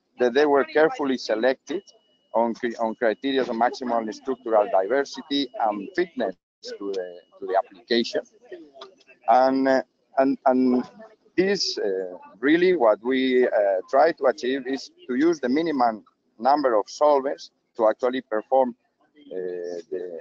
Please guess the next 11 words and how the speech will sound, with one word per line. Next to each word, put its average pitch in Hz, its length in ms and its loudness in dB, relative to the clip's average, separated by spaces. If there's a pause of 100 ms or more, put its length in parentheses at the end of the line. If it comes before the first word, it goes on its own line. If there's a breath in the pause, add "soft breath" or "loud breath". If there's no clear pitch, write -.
the 95 80 -12
screen 165 520 -8
test 120 480 2
and 104 120 -4
also 127 220 -2
to 110 220 -2
obtain, 135 560 0 (120)
uh, 92 120 -8 (120)
an 120 120 0
optimum. - 340 -4 (1160)
The, 131 500 4